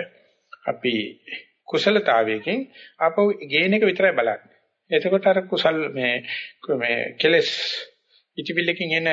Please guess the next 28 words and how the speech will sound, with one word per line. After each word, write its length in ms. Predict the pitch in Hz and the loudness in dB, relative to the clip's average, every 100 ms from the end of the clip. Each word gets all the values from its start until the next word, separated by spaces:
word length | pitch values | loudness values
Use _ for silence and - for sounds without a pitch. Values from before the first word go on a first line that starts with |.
| 147 | 0
පශ්චාත්තාප 640 | 143 - 214 214 208 165 | -2 0 2 2 4 0
වෙන 200 | 151 139 | 0 0
ගතිය 380 | 127 127 165 214 - _ _ _ _ _ _ _ _ _ _ _ _ _ - | 0 0 4 2 2 _ _ _ _ _ _ _ _ _ _ _ _ _ -10
නැති 340 | 135 143 143 | -2 0 0
වෙන්න, 260 | 170 165 220 | 0 2 2
නැති 280 | 247 160 127 | 2 0 -2
වෙන්න 260 | 110 107 135 214 - _ _ _ _ 135 | -4 -2 -2 -2 -8 _ _ _ _ -6
හිතවිල්ලකින් 580 | 135 170 165 165 175 | -2 -2 -2 -4 -4
කෙලසෙන්න 480 | - 165 208 220 196 | -2 0 2 2 2
පුළුවන් 360 | 180 156 131 123 | 2 2 0 2
ගතිය, 320 | 117 117 123 190 - - _ | 0 0 -4 -4 -12 -20 _
කර්ම 300 | - 156 185 | -2 0 4
රැස් 200 | 190 170 | 4 4
වෙන 120 | 190 | 2
ගතිය 260 | 160 160 196 | 4 2 2
නැති 220 | 185 165 | 0 0
වෙලා 180 | 143 139 | 2 0
යනවා. 180 | - - _ _ _ _ - | -2 -12 _ _ _ _ -4
ඒකට 220 | 139 165 | 0 2
යෝනිසෝ 400 | 185 165 165 165 | 4 4 4 -2
මනසිකාරය 480 | 151 135 - 117 123 | -4 -4 -2 -2 -2
කියලා 200 | 127 143 | -6 -6
කියනවා. 320 | - - _ _ - - | -8 -14 _ _ -20 -2
ඒක 180 | 165 185 | 2 2
තේරෙන 300 | 180 165 165 | 2 2 0
ටිකක් 220 | 175 160 | 0 0
කල් 180 | - 110 | 2 0
යනවා. 240 | 87 73 | -2 -8